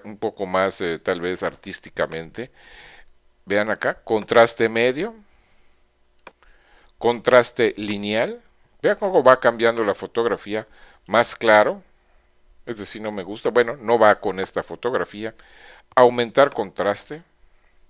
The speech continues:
más oscuro, proceso cruzado, fíjense. Y aquí en este proceso cruzado intervienen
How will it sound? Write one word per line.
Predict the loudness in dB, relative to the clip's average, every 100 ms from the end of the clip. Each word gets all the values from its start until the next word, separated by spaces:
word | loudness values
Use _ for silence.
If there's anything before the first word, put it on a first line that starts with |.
| _ _ _ _ _ -20 _ _ _ -20 -20 _ _ _
más | 0 2
oscuro, | 0 -6 -4 -2 -2 -6 _ _ _ _ _ _ _ _ _ _ _ _ -20 _ _ _ _ _ _ _ _ _ _ _ _
proceso | 2 2 4 0 0 -6 -8 _
cruzado, | -8 -6 0 4 4 0 -8
fíjense. | -16 -18 -16 -16 -20 _ _ _ _ _ _ _ _ _ _ _ _ _ _ -2
Y | -2
aquí | -2 -6 -6
en | -6
este | -8 -8
proceso | -6 -8 -4 -4 -4 -8
cruzado | -12 -14 -6 0 0 0 -10 -20 -20 -20 _ _
intervienen | -10 -8 2 2 4 0 -2 -6 -12